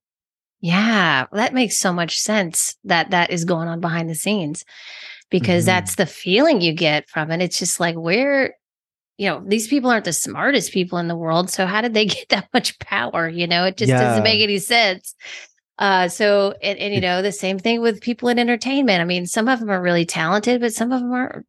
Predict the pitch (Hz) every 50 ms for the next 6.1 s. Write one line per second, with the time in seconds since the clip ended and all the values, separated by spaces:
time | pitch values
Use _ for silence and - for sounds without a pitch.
0 | 185 180 170 165 - - - _ - 175 170 - - _ - 180 170 170 165 160
1 | 156 160 165 170 170 165 - - - 160 156 156 160 165 - 165 170 - 175 175
2 | - 175 175 170 170 170 170 170 170 170 170 - - 214 254 254 - - - 175
3 | 180 - - 170 165 165 160 160 165 - - 175 - - 208 202 - - - 196
4 | 190 185 180 175 - 190 196 - - 185 165 - - - 160 151 151 175 - _
5 | _ _ - _ - - - - - _ _ - 202 202 196 190 185 185 185 180
6 | 185 -